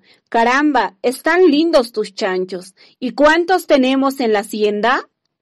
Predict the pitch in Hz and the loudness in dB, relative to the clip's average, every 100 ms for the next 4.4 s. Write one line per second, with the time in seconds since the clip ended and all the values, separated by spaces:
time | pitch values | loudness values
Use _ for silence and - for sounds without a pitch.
0 | _ _ _ _ - 349 403 - 262 226 | _ _ _ _ 2 4 4 4 2 2
1 | 220 208 - 226 214 190 _ - 285 285 | 0 -2 -2 2 2 0 _ -2 0 0
2 | 277 233 277 302 320 311 240 190 190 _ | -2 0 2 2 0 -6 -6 -6 -6 _
3 | 254 269 311 359 392 302 - 247 240 220 | -2 2 4 4 2 2 -2 -2 0 2
4 | 247 453 - | 0 -2 -6